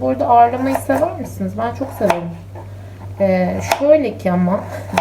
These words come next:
<laughs> dağınık biri olduğum için biraz şey, şöyle bir sosyal fobim var. Yani hani insanlar evime geldiğinde, e, işte hani her şey derli toplu olsun, düzgün olsun şeyi var. Ama gördüğünüz gibi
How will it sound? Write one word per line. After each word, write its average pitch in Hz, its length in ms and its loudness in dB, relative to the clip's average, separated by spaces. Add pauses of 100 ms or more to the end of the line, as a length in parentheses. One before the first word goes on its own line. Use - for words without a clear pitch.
(120)
<laughs> - 580 -8
dağınık 262 480 4
biri 262 140 0
olduğum 254 540 0
için 185 360 0 (280)
biraz 185 300 -2 (580)
şey, 277 200 0
şöyle 294 300 4
bir 262 60 -4
sosyal 262 480 0
fobim 240 400 -2
var. 196 140 0
Yani 185 300 2
hani 202 300 2 (380)
insanlar 226 560 0
evime 226 360 0
geldiğinde, 214 880 2 (400)
e, 190 280 -4
işte - 240 -4
hani 226 300 -2 (140)
her 240 180 2
şey 247 220 -2 (380)
derli 214 300 4
toplu 214 300 -4
olsun, 190 340 0
düzgün 196 320 0
olsun 185 400 2
şeyi 175 320 0
var. - 120 2
Ama 233 140 0
gördüğünüz 269 680 4
gibi 254 380 6